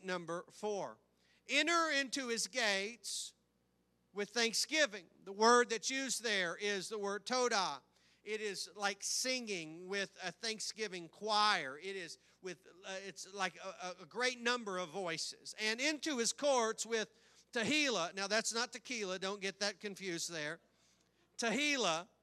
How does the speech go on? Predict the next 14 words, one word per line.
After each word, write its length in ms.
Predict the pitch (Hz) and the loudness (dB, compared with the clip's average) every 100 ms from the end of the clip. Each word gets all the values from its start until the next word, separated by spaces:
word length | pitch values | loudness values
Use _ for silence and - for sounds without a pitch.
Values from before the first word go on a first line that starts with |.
| _ _ _ _ - | _ _ _ _ -8
it 140 | 247 | -4
means 320 | 247 247 - | -2 0 -2
to 100 | - | 0
sing 460 | 226 - 302 285 233 | 0 2 2 0 -2
praises. 720 | - 196 156 135 117 - - - _ _ _ - | 0 0 0 -4 -12 -16 -20 -20 _ _ _ -10
And 100 | 220 | -2
so 120 | 269 | 0
you 220 | 254 247 | 2 2
enter 360 | 277 330 349 330 | 2 4 6 8
into 340 | 302 254 285 | 6 4 2
his 180 | 247 208 | 2 2
gates 460 | - 214 233 240 220 | 2 2 2 0 -2
with, 220 | 220 208 | 0 0
uh, 380 | - - - | -4 -20 -18